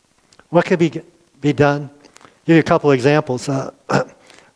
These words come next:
uh, read about a church in Atlanta, another big church. They wanted to take on foster care.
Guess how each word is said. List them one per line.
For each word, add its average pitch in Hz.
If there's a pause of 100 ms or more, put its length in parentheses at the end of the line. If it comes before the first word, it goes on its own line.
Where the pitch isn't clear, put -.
(320)
uh, 131 (200)
read 175
about 160
a 139
church -
in 131
Atlanta, 156 (100)
another 208
big 123
church. - (680)
They 170
wanted 196
to -
take 175
on 175
foster 220
care. -